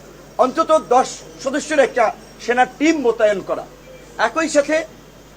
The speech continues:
চৌষট্টি জেলায় এবং যে কয়টা থানা এবং উপজেলা আছে, সমস্ত জায়গায় নতুন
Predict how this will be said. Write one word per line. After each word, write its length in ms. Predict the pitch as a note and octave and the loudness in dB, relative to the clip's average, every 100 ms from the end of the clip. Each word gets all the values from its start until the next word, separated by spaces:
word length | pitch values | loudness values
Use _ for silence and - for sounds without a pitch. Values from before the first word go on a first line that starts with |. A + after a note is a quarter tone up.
| - - | -20 0
চৌষট্টি 720 | B3+ D4+ - D#4 D#4+ - E4+ | 2 2 0 -4 -4 -2 -2
জেলায় 420 | - A3 B3+ G3+ - - - - - - - - | 2 4 6 4 0 -16 -20 -20 -20 -20 -20 -2
এবং 320 | G#3 B3+ A3 C#3+ - - D3 | 2 2 0 -6 -18 -20 -4
যে 120 | G3+ | 0
কয়টা 480 | B3+ D4+ D#4+ D4+ D4 C#4+ - | 4 4 6 6 6 0 -6
থানা 220 | G3 C4+ | -2 0
এবং 220 | D4 C#4+ B3+ | 4 4 4
উপজেলা 380 | F#3+ A3 A#3+ | -4 -2 2
আছে, 200 | F#3 - C3 - - - - | 0 -2 -16 -18 -20 -10 -2
সমস্ত 340 | C#4 E4 - | 2 2 2
জায়গায় 400 | D#4+ C4 B3 F3+ - - - - - | 4 4 4 0 -4 -18 -20 -18 -4
নতুন 320 | A#3 D4 C#4 | -2 -2 -4